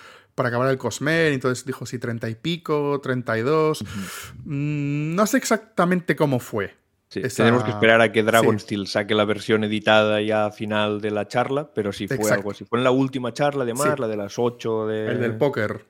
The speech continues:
Speaker 1: sí.
Speaker 2: Sí. Sí, sí.
Speaker 1: El del póker de, de autores. Y, básicamente, al final, la excusa es venir a hablar de los treinta y dos libros que se supone que le quedan a Brandon para acabar el Cosmere. Como mínimo treinta y dos
Speaker 2: Ujú.
Speaker 1: libros como grandes, ¿no? Em,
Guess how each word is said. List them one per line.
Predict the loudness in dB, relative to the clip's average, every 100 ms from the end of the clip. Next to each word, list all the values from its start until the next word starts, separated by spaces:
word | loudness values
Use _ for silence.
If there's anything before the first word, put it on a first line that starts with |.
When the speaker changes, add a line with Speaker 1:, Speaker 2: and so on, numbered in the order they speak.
| _
Speaker 1:
sí. | -14 -14 -14 _
Speaker 2:
Sí. | -10 -6 -6 -8 -20 -20 -20 -16
Sí, | -14
sí. | -12 -14 -16 -18 -12
Speaker 1:
El | -6
del | -4 -2
póker | 0 0 2
de, | 0 -2
de | -4
autores. | -4 -4 -8 -10 -16 -20 -8 0
Y, | 0 0 -4
básicamente, | 0 0 2 0 0
al | 0
final, | -2 -2 -4 -12 -20 _ _ _ -6
la | -2
excusa | 0 2 4 8 8
es | 6 2
venir | 2 4
a |
hablar | 4 4
de | 2
los | 0 -4 -4
treinta | -2 0 2 2
y |
dos | 4 2
libros | 0 0 0 -2
que | -4
se | -8
supone | -6 0 0 2
que |
le | 0
quedan | 2 2 2
a |
Brandon | 2 2 0 -2 -4 -6 -8 -8 -10 -4
para | -2 0
acabar | 0 0 0
el | -2
Cosmere. | -6 -8 -12 -14 _ -8
Como | -6 -4
mínimo | -4 -4
treinta | -4 -4 -4
y |
dos | -4
Speaker 2:
Ujú. | -2
Speaker 1:
libros | -2 -4
como | -8 -2
grandes, | -2 -2 -4 -10
¿no? | -10 -12 _ -20 -20 -20 -20 -20 _ _
Em, | -4 0 0 -2 -6 -8 -10